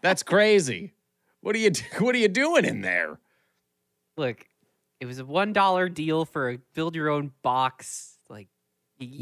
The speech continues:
Speaker 1: Yeah,
Speaker 2: gotta
Speaker 1: no.
Speaker 2: take that opportunity when you can.
Speaker 1: You and I know that, but your coworkers don't know that.
Speaker 2: <laughs>
Speaker 1: They're just judging you based on what they got.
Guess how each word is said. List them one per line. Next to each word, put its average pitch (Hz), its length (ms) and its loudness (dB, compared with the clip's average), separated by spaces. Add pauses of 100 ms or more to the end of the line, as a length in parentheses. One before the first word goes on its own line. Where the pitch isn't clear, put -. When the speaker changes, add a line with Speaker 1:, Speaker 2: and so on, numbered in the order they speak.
Speaker 1:
Yeah, 254 80 8
Speaker 2:
gotta 226 180 4
Speaker 1:
no. 262 220 6
Speaker 2:
take 127 80 -2
that 196 140 2
opportunity 170 560 0
when 139 120 -4
you 135 80 -6
can. - 260 -6
Speaker 1:
You 262 140 6
and 233 100 6
I 254 160 6
know 165 180 4
that, 123 260 0
but 135 160 -4
your 110 140 -8
coworkers 214 720 0
don't 87 300 -8
know 160 120 -12
that. - 400 0 (360)
Speaker 2:
<laughs> - 320 -20
Speaker 1:
They're 160 240 2
just 147 220 -4
judging 135 360 0
you 117 60 0
based 120 240 -2
on 107 60 -4
what 95 120 -8
they 180 160 0
got. - 260 -8